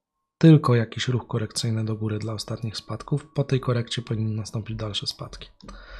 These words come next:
To jest tak w najlżejszym wydaniu, bo właściwie powiem wam szczerze, że po raz, no może ten pierwszy to nie, ale tutaj raz, dwa, trzy, cztery, pięciu,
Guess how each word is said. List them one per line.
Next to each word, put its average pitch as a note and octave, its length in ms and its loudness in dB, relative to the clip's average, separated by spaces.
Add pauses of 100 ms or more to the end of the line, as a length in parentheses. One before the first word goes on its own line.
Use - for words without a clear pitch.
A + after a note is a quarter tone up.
(580)
To C3+ 120 4
jest - 340 2
tak - 340 0 (440)
w A#2+ 160 2
najlżejszym C3+ 800 8
wydaniu, B2 520 4
bo C3+ 500 0 (340)
właściwie D3 580 2
powiem C#3+ 360 0
wam C3+ 160 2
szczerze, C#3 360 2
że C3 180 0
po B2 300 0
raz, B2 680 0
no B2 60 2
może A#2+ 200 0
ten A#2 180 -2
pierwszy A#2 340 -2
to - 120 -8
nie, A2+ 160 0
ale G#2 200 -6
tutaj - 280 -12 (600)
raz, - 680 -2
dwa, A2+ 640 -2
trzy, A#2 640 0 (200)
cztery, A2+ 640 -4 (140)
pięciu, D3 580 6